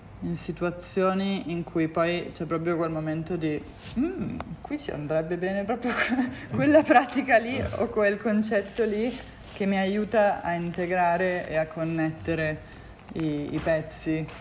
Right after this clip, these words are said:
nel, nel cervello, nel corpo, nel cuore. È una mappa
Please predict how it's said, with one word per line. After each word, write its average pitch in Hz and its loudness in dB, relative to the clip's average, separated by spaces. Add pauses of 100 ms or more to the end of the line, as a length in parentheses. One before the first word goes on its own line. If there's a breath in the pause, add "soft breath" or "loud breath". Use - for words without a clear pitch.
(360 loud breath)
nel, 156 -2
nel 156 -2
cervello, 175 0
nel 151 0
corpo, 160 0
nel 147 -4
cuore. 160 -2 (280)
È 180 -4
una 185 2
mappa 185 4